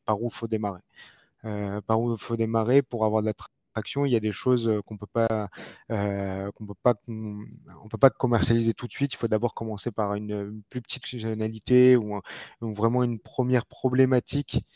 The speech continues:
Et, euh, et ça, je pense, c'est, c'est peut-être le plus dur au tout début parce que on a une grande ambition, surtout quand,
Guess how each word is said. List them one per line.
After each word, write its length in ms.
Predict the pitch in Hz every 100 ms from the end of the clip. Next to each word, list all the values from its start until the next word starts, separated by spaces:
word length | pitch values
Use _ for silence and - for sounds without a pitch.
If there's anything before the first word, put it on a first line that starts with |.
| - - _
Et, 200 | 123 110
euh, 540 | 107 104 104 101 101 -
et 140 | 120 107
ça, 180 | 127
je 80 | 120
pense, 240 | - 107 -
c'est, 420 | 107 104 104 101
c'est 160 | - -
peut-être 200 | 113 113
le 60 |
plus 220 | - 120
dur 220 | 117 127 117
au 80 |
tout 140 | 104 110
début 340 | 113 110 135 - - _ _
parce 180 | 107 -
que 140 | -
on 340 | 113 110 107 104
a 60 |
une 120 | 104 110
grande 220 | 110 127
ambition, 520 | 123 120 - 131 135
surtout 300 | - 110 123
quand, 440 | 123 107 107 98